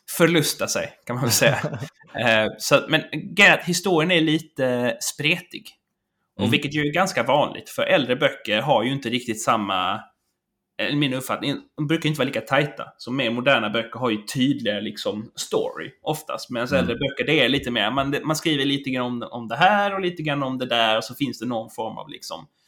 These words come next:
Speaker 1: övergripande, eh, sak som håller ihop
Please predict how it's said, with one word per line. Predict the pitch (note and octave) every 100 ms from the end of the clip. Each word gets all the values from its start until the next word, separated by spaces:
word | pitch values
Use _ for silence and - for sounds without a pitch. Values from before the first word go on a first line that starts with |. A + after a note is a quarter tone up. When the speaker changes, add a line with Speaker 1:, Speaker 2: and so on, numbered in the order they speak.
| _ _ -
Speaker 1:
övergripande, | C#3+ C3 A2+ G#2+ A2 - C3+ D3 D3 C#3+
eh, | - C#3+ C#3 C#3 C#3 C#3 C3 B2+
sak | - C#3 -
som | - A2
håller | G#2+ A2+
ihop | -